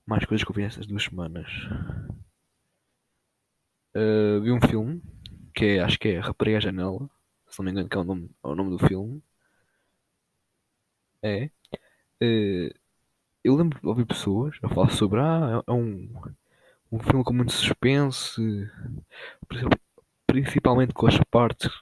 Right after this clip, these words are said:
que são à noite." Devo dizer, o filme foi bom, eu gostei por acaso. Houve partes bastante tensas. Gostei também, tipo, da...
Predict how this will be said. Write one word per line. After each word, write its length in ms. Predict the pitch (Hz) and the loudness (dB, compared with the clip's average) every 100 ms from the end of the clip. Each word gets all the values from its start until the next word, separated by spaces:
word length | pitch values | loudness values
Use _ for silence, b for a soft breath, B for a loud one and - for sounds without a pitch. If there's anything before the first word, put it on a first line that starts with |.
| - | -8
que 60 | |
são 180 | - 113 | 0 2
à 80 | 110 | 4
noite." 640 | 120 135 131 - - 131 - _ _ _ _ _ _ _ _ - | 4 4 2 -2 -8 -8 -8 _ _ _ _ _ _ _ _ 2
Devo 140 | 156 | 4
dizer, 240 | 156 123 - | 6 4 4
o 100 | 139 | 4
filme 340 | - - 196 185 | 4 4 4 6
foi 180 | 175 | 8
bom, 300 | 151 117 143 - - | 8 6 2 -8 0
eu 140 | 123 | 2
gostei 240 | - 120 | 4 2
por 100 | 110 | 4
acaso. 340 | 104 101 101 - - - _ _ _ _ b b b b | 2 0 -6 -10 -20 -20 _ _ _ _ b b b b
Houve 180 | 117 - - | 0 0 4
partes 240 | 127 - | 4 4
bastante 320 | 117 117 110 - | 0 0 -2 -4
tensas. 520 | 101 110 - 143 156 - - _ _ - _ _ b b b | -2 -2 -6 -8 -6 -10 -16 _ _ -20 _ _ b b b
Gostei 200 | - 131 | -2 2
também, 180 | 120 123 | 2 2
tipo, 220 | 117 107 - | 2 0 0
da... 500 | 113 104 90 85 | 2 4 2 -4